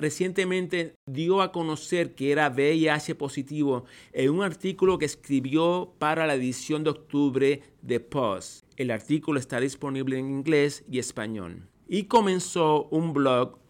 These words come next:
para seguir la conversación sobre el estigma asociado con el V I H y el dilema de hacer público el estatus de una persona.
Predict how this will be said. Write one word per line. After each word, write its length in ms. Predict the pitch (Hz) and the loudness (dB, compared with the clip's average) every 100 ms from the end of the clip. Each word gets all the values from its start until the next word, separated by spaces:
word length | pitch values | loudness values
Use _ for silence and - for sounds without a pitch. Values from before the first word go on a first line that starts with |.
| - | -4
para 200 | 131 131 | -2 -2
seguir 380 | - 127 156 | -4 2 2
la 100 | 185 | 2
conversación 880 | 175 151 147 - 127 - 156 156 165 | 0 -2 -2 -4 -8 -4 0 0 -2
sobre 320 | - 151 135 135 | -6 -2 0 2
el 60 | |
estigma 480 | 127 - 175 196 196 | 0 0 0 2 2
asociado 720 | 190 175 - - 160 160 143 | 0 -4 -6 0 2 2 0
con 160 | 135 123 | -2 -4
el 60 | |
V 200 | 113 139 | 0 2
I 120 | 151 147 | 4 2
H 400 | 127 - 139 127 | 0 -2 -6 -2
y 80 | 131 | -2
el 120 | 120 | 0
dilema 480 | 127 127 139 160 156 | 2 4 4 2 0
de 80 | |
hacer 380 | 127 - 147 143 | -2 -2 -2 -2
público 760 | - 175 208 175 147 143 143 - | -4 -2 0 0 -2 0 0 0
el 120 | 123 | -4
estatus 640 | 113 - - 139 - 135 - | -4 -4 0 0 2 -4 -6
de 80 | 123 | -6
una 240 | 123 123 | -4 -4
persona. 640 | 123 - 135 107 90 82 | -6 -8 -8 -8 -10 -16